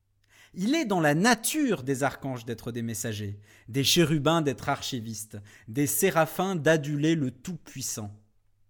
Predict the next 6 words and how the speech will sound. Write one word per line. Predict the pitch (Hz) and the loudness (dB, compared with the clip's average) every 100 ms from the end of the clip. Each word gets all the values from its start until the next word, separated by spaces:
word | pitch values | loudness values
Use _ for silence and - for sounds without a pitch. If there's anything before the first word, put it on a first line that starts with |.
| _ _ _ _ _ _ _ _ _ _ _ _ _ _ _ _ _ | _ _ _ _ _ _ _ _ _ _ _ _ _ _ _ _ _
L'ordre | 104 139 196 156 113 107 | 2 8 10 8 4 -2
social | 101 - 226 - - 147 113 101 - | 2 4 4 4 2 2 0 -2 -2
angélique | 185 196 147 127 139 - 190 196 _ _ _ _ _ _ | 2 2 2 0 -2 -8 -16 -16 _ _ _ _ _ _
est | - - 127 | -8 -2 -2
un | 117 | -2
reflet | 104 160 196 - 143 135 175 | 2 4 6 4 4 0 -4